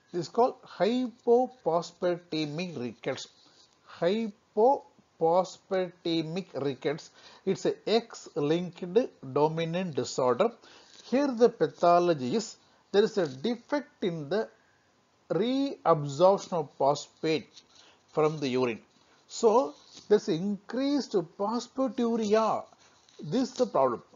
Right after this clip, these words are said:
For this case, we have to give treatment with the high dose of vitamin D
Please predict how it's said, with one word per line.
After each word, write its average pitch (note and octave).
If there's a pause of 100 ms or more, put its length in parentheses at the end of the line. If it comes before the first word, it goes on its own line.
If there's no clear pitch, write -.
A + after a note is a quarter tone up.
(100)
For E3
this D#3
case, E3+
we C3+
have D#3+
to C3
give D#3 (240)
treatment E3+
with C3+
the C3+
high F#3+
dose E3+
of A#2+
vitamin B2+
D C3